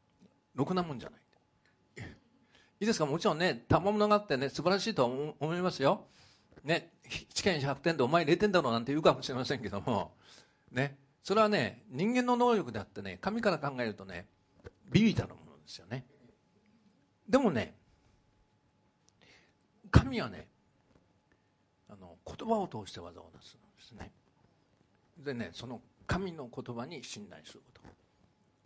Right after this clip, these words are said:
ね。もしビジョンにおいて神様が示してるなら、それに信頼すること。それが勝つのです。例えば私、海外宣教でね、私の、うん、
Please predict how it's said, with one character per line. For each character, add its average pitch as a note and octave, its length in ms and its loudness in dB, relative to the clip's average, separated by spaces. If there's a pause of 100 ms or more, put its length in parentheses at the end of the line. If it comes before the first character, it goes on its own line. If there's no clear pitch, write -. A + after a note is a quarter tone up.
(200)
ね。 G2 140 -16 (920)
も G3 100 -2
し E3+ 140 -4
ビ F3+ 120 -4
ジ G3+ 80 0
ョ G3 60 4
ン F3 80 -4
に C3+ 140 -6
お B2 80 -4
い A#2 60 -10
て B2 100 -6
神 C#3 200 -8
様 A2+ 140 -8
が G2 80 -12
示 G#2 240 -10
し - 40 -16
て F#2 100 -20
る F2 60 -20
な E2 100 -20
ら、 D2+ 80 -20
そ - 160 -16
れ C3 100 -8
に A#2 120 -8
信 G2 240 -14
頼 D#2+ 160 -18
す - 100 -20
る - 60 -20 (240)
こ - 60 -20
と。 - 60 -20 (1000)
そ - 100 -8
れ C#3 80 -4
が A#2+ 100 -2
勝 F#2 160 -8
つ - 100 -12
の - 60 -20 (140)
で - 60 -20
す。 - 140 -20 (1200)
例 D#3+ 60 2
え D#3 40 4
ば C3+ 80 4
私、 C3 260 -2
海 C#3+ 160 -2
外 C#3 160 -4
宣 B2+ 200 -8
教 G2+ 160 -10
で G2 100 -12
ね、 E3 200 -8 (360)
私 C#3 280 -6
の、 C3 420 -4
う A2+ 80 -10
ん、 G#2+ 220 -8